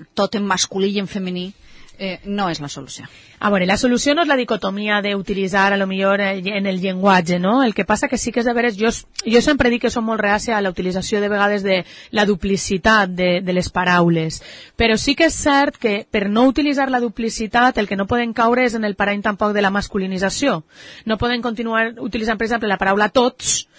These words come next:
Speaker 2: entenent que això ens engloba a tots i a totes, que tampoc cal, a lo millor, utilitzar tots i totes, però se poden buscar terminologies que siguen més generals i que puguen utilitzar-se. Pues, quan parlem de veí o veïna,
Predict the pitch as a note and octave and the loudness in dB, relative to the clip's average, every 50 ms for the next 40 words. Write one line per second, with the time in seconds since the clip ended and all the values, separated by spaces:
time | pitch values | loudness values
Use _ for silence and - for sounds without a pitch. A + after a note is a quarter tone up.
0 | - - - - - _ A#3+ A#3+ A3+ A3 - A3 G#3+ A3 A3+ A3+ A#3 A#3 - B3 | -20 -20 -20 -20 -6 _ 0 0 0 2 0 0 2 2 0 0 0 0 0 0
1 | A#3 - B3 A#3 G#3+ A3+ G#3+ G#3+ G#3+ A3 A3 A#3 A#3 G#3 G3 - A3 G#3+ F3+ A3+ | 2 2 0 0 0 -2 0 2 4 4 6 6 6 4 4 2 0 2 4 2
2 | G#3 F#3+ - C#4 C#4 - G3+ F3 F3 E3+ - - - - - - _ - A#3 - | 2 4 4 2 2 2 0 0 0 -2 -6 -12 -14 -20 -20 -10 _ -2 0 0
3 | G3+ F#3+ - B3 B3 - C4 C4 B3+ B3 A#3+ A3+ A#3 A3+ A#3 A#3+ A#3 A#3 A3 A#3+ | 2 2 2 2 4 4 4 6 6 4 4 2 0 2 4 4 4 2 2 2
4 | A3+ A3+ A#3+ A#3 A#3 A#3 _ - A#3+ A3+ G#3+ - - - - - A#3+ G#3 - C#4+ | 2 4 4 4 2 2 _ 4 4 4 4 2 -4 -6 -2 -4 -6 2 4 2
5 | D#4 - - G3 F3 E3+ - - - - - - _ _ A#3 A3+ A3 G#3 - A3+ | 2 4 2 0 0 -2 -4 -8 -16 -20 -20 -20 _ _ 2 2 2 0 0 -2
6 | - G#3 G#3+ A#3+ B3+ B3+ C4 - - C4+ C4 - C4+ B3 B3 B3+ B3 B3 B3 A#3+ | -2 0 0 2 2 2 0 2 2 0 2 2 2 2 2 4 4 4 4 4
7 | A#3+ G3 A3+ C4 C4+ B3+ A#3 A#3+ C4+ - - - G3+ - A#3 G#3+ A3+ A#3 A3 G#3+ | 4 4 6 6 6 6 6 4 4 2 0 -2 -2 0 0 0 0 0 2 2
8 | A3 A3+ G#3 - A3+ G#3+ G#3 G#3 G#3+ A#3+ B3 C4 C#4+ D4 B3 A3 - G3+ - G3+ | 2 0 2 0 0 0 2 4 6 6 6 6 6 4 2 2 0 2 2 2
9 | G3 A3 A3+ A3 A3+ - A3+ G#3 G#3 F#3 G3 F3+ F3+ F3+ F3+ F3+ F3 - G#3 F#3 | 2 2 2 2 0 2 2 2 2 4 2 2 2 0 -2 -4 -4 -4 -6 -4
10 | F3+ F#3+ F#3 G3 G#3 G#3+ A#3 A#3+ A#3+ A#3 A#3+ A#3+ A#3+ A#3 A#3 A#3 A#3+ B3+ B3+ B3 | -2 -2 -2 -2 -2 -2 0 2 2 2 2 2 2 2 2 4 4 4 4 4
11 | A#3 A3+ A#3+ | 4 2 0